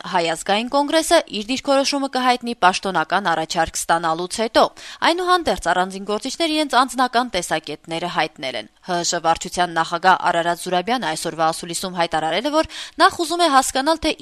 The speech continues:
ինչպես է ծնվել այս առաջարկը, ինչ նպատակ է հետապնդում և ինչ կարող է տալ, իսկ նախկին արտգործնախարար Ալեքսանդր Ազումանյանը ուշադրություն հրավիրելով գործող խորհրդարանի ցածր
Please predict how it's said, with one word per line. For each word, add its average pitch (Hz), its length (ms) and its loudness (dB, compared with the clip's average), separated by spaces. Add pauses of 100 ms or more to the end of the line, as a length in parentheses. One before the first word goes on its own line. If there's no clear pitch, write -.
ինչպես 254 380 -2
է 302 60 2 (100)
ծնվել 240 400 0
այս 247 200 -2
առաջարկը, 285 500 0 (300)
ինչ 185 80 -6 (120)
նպատակ 240 400 2
է 277 80 -2
հետապնդում 277 640 0
և 294 100 0 (160)
ինչ 262 80 -6 (160)
կարող 277 240 4
է 330 40 -2 (120)
տալ, - 160 6 (320)
իսկ - 320 -8
նախկին 185 400 2
արտգործնախարար 175 800 0
Ալեքսանդր 165 640 -2
Ազումանյանը 302 560 0 (300)
ուշադրություն 262 640 2
հրավիրելով 262 580 4
գործող 247 400 2
խորհրդարանի 214 640 0
ցածր 220 360 0